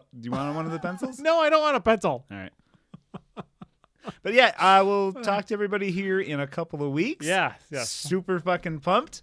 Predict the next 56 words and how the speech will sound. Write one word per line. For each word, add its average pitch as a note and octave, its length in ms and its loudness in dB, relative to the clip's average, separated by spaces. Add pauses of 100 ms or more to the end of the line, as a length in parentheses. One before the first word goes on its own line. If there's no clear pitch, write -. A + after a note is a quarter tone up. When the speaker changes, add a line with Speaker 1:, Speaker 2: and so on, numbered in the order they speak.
(120)
Speaker 2:
Yes. C#3 80 -4
Speaker 1:
especially G3 380 2
'cause E3 180 -6
I F3+ 120 0
thought F#3+ 180 0
we F3+ 60 -4
were F3+ 80 -2
gonna F#3+ 140 0
do F#3+ 40 0
it F#3 80 -4
next F#3 280 -2
week, C4 280 -2
and D#3+ 80 -2
I D#3+ 40 0
was F3 120 -2
terrified F#3+ 680 0
to F#3+ 80 -6
get F#3+ 160 -2
it E3+ 100 -8
done. F3 240 -2
But F#3 100 -6
Speaker 2:
No, E3+ 180 6
Speaker 1:
since E3 180 6
Corey F#3+ 140 2
Speaker 2:
no, - 60 4
we D3+ 140 2
Speaker 1:
was D#3+ 40 -4
Speaker 2:
got D#3+ 120 2
a D3 80 0
Speaker 1:
just, D3 60 -2
Speaker 2:
little C#3 180 -2
time. A2+ 280 -4
Speaker 1:
since F3+ 260 -8
my E3 80 -4
producer F3 540 -4
just D3+ 260 -4
told F3+ 220 -2
me F3+ 100 -2
that D#3+ 160 -2
it's C#3+ 160 -12
in D3 140 -10
two F#3 180 -4
weeks, D3+ 320 -4 (340)
I - 80 -10
got A#2+ 160 -6
plenty A#2+ 240 -8
of G2+ 100 -14
time G2 180 -14
to F2+ 60 -14
work G2 260 -18
on B1+ 120 -18
it. - 80 -20 (160)
Speaker 2:
Got A3+ 220 2
a A#3+ 40 2
little A3+ 220 2
time, E3 500 -4